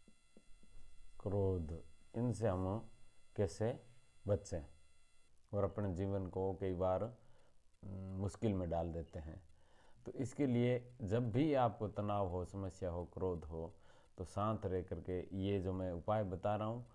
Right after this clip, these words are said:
वो देखिए। हंड्रेड एंड टेन परसेंट बहुत ही फायदेमंद है, मनोवैज्ञानिक रूप से ये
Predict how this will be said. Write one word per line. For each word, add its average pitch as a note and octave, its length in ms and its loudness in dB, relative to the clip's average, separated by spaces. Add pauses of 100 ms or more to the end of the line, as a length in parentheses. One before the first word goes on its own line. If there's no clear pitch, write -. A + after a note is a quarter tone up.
(260)
वो F2+ 80 0
देखिए। A#2 580 2
हंड्रेड G2 440 -2
एंड A2 180 0
टेन A#2 240 2
परसेंट G#2 500 -4 (440)
बहुत G2 360 2
ही G#2 80 0
फायदेमंद F#2+ 720 -2
है, A#2 220 -6 (240)
मनोवैज्ञानिक A2 800 2 (520)
रूप F#2 160 0
से F#2 200 -4
ये G#2 280 -2